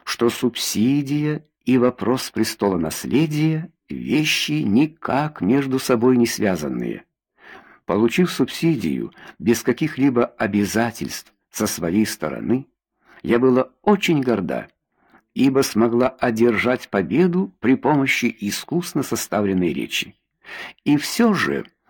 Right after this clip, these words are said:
раздор с парламентом произвёл на меня весьма тяжёлое впечатление. Никогда эти господа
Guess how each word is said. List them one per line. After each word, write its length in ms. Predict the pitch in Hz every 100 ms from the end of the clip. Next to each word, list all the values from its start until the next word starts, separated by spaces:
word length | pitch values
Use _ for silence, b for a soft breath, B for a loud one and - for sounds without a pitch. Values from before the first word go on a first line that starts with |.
| _
раздор 500 | - 107 85 104 92
с 100 | -
парламентом 960 | 78 65 57 135 185 196 190 196 190 - -
произвёл 600 | 113 117 85 65 117 143
на 100 | 139
меня 220 | 131 123
весьма 340 | 107 - 104
тяжёлое 500 | 107 95 78 90 87
впечатление. 920 | 82 - - 73 - 80 69 60 60 B B B B
Никогда 920 | 73 110 131 123 120 107 87 143 147 -
эти 280 | 131 139 123
господа 720 | 113 - - 82 127 147